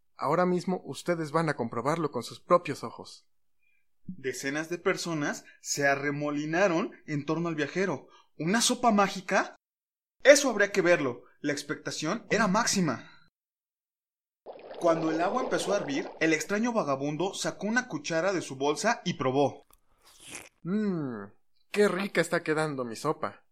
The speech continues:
Speaker 1: Claro que si tuviera algo de carne, estaría más sabrosa.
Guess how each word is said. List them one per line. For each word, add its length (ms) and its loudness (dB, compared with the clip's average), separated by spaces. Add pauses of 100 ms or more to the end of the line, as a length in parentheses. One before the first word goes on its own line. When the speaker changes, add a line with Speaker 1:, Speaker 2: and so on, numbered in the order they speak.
(360)
Speaker 1:
Claro 300 2
que 80 -4
si 420 -10
tuviera 520 0
algo 480 -2
de 180 -8
carne, 600 -2 (300)
estaría 460 -2
más 200 -4
sabrosa. 580 -6